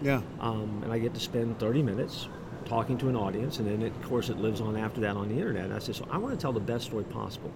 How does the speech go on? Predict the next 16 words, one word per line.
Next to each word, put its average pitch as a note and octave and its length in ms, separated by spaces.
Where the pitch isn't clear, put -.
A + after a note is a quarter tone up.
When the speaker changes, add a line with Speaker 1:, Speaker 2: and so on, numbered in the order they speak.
Speaker 2:
So A#2+ 240
I D3 100
wanna, E3+ 340
I C#3 60
wanna D#3 180
ask D3 260
you C3 60
to A#2 60
help B2+ 280
me C3+ 140
tell A#2+ 260
a - 40
better G#2 260
story. - 400
And A#2 260
then A#2+ 500